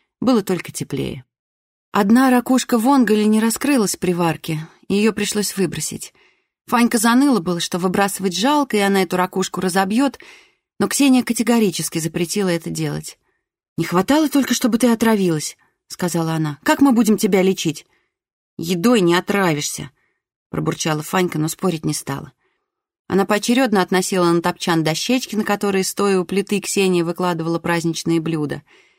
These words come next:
Придя за последней, с выложенными на нее кусками сахара, Фанька остановилась. «Что, Фаня?» — спросила Ксения.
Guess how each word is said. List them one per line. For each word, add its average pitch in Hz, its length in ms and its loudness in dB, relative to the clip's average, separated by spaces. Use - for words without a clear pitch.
Придя 208 260 2
за 202 100 -2
последней, 214 720 2
с - 120 -6
выложенными 185 520 2
на 180 140 2
нее 190 300 2
кусками 180 460 -2
сахара, 175 540 -2
Фанька 214 320 0
остановилась. 190 840 -4
«Что, - 320 -2
Фаня?» — 156 400 -4
спросила 156 500 -8
Ксения. 143 480 -10